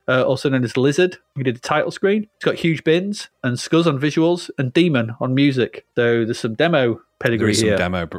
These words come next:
Speaker 2: demo brains in there.
Speaker 1: Yeah, absolutely. So from the get-go, the demo coding is strong in this one. As from a visual and audio
Speaker 2: Mm.
Speaker 1: standpoint, this is very good.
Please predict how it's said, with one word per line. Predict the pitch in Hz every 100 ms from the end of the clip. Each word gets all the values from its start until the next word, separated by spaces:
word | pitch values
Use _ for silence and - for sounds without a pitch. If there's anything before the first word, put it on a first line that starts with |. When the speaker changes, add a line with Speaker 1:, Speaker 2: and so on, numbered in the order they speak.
| -
Speaker 2:
demo | 92 87 87
brains | 90 87 85
in | 82
there. | 80 85 -
Speaker 1:
Yeah, | 131 127 135 117
absolutely. | - 135 127 110 -
So | - 170 165
from | 170 233
the | 190
get-go, | - 196 - 131
the | 123
demo | 120 156 151 131
coding | 131 120 110
is | 104 -
strong | - - 127 139 127 117
in | 107
this | 107 - -
one. | 110 110 -
As | 135
from | 170
a | 160
visual | 165 214 202
and | 170
audio | 185 180 147
Speaker 2:
Mm. |
Speaker 1:
standpoint, | - 135 117 123
this | - 131
is | 113
very | 151 139
good. | 107 123 107